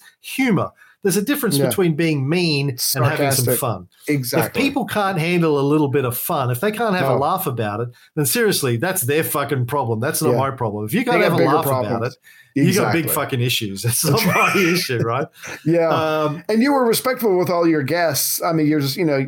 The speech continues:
Speaker 2: when you're talking to them, so that, that's a bullshit accusation.
Speaker 1: Uh, except for the bit when I made fun of the guy for saying that it's like saying Santa Claus wasn't real.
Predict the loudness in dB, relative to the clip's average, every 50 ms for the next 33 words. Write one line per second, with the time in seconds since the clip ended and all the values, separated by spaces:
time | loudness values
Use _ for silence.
0 | -6 -6 -4 0 2 2 2 2 2 0 -2 0 0 0 2 2 2 2 0 0
1 | 2 2 0 0 0 0 -2 -2 0 2 0 0 0 -2 -6 -14 _ _ _ -10
2 | -8 -2 0 0 0 0 0 0 0 0 0 -2 _ _ _ -6 -6 -6 -4 -4
3 | -4 -2 -4 -4 -6 -6 -10 -12 -14 -18 -20 -20 _ _ _ _ _ _ _ _
4 | _ _ _ _ _ _ _ -20 -20 _ _ _ _ _ _ _ _ -8 -4 -2
5 | 0 0 0 0 -2 -2 -2 -2 -2 -2 -2 -2 -2 0 0 0 0 0 -2 -4
6 | -4 -2 -2 -2 -2 -2 -2 -2 -2 -2 -2 -2 -4 -6 -12 -12 -8 -6 -4 -4
7 | -4 -4 -4 -4 -2 -2 -2 -2 -4 -4 -4 -2 0 0 0 -2 -2 -6 -6 -6
8 | -4 -2 -2 -2 -2 -4 -4 -6 -6 -8 -10 -14 _ _ _ -20 -20 -20 -20 -20
9 | -20 _ _ -10 -8 -6 -4 -2 -2 -2 -2 -4 -8 _ _ -6 -4 -2 -2 -2
10 | -2 -2 -2 -2 0 -2 -2 -2 -2 -2 -2 -2 -4 -4 -6 -6 -6 -6 -6 -6
11 | -8 -8 -10